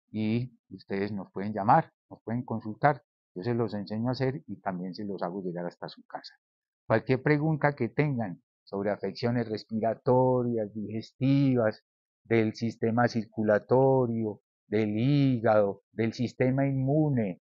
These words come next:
afecciones de la piel, cualquier cosa, las plantas son capaces de curarlas. Nosotros conocemos cuáles son los procesos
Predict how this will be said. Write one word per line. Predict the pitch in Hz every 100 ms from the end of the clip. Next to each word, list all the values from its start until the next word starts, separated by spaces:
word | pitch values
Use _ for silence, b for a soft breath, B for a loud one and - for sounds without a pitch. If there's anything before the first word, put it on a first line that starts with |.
| _
afecciones | 95 113 107 107 113 123
de | 117
la | 107 101
piel, | - 123 120 98
cualquier | - 123 123 - 156 165
cosa, | 165 185 156 120
las | 90 107 -
plantas | 131 147 - 143 - - _
son | - 120 117
capaces | 135 131 113 117
de | 101 87
curarlas. | 101 90 80 82 73 _ _ _ _ _
Nosotros | 101 110 104 131 123 - _ _ _
conocemos | 98 95 98 98 113 -
cuáles | 107 113
son | 117 120
los | 120
procesos | - 107 127 123 120